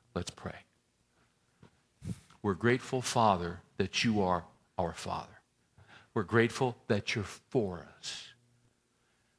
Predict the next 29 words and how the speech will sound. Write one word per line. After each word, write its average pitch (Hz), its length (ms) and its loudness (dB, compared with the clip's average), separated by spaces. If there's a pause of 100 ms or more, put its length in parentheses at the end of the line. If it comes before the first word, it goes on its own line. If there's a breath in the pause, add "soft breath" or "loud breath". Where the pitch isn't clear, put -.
We're 127 120 2
grateful 135 440 4
that 117 120 2
we 123 120 6
don't 123 160 4
have 120 200 4
to 113 80 0
walk 107 360 4
around 104 640 2
in 101 300 -4 (100)
religious 104 600 -2
robes 92 540 0 (680 soft breath)
and 101 180 2
pray 113 320 2
three 107 280 -2
times 101 400 0
a 98 40 -6
day 92 340 0
and 90 120 -6
face 90 320 -2
Jerusalem. 80 500 -8 (3000)
We 185 100 0
can 104 160 -6
come 120 240 -2
to 110 60 -2
you 117 140 2
anytime 135 440 -2
we 139 140 -2
want. 156 340 -8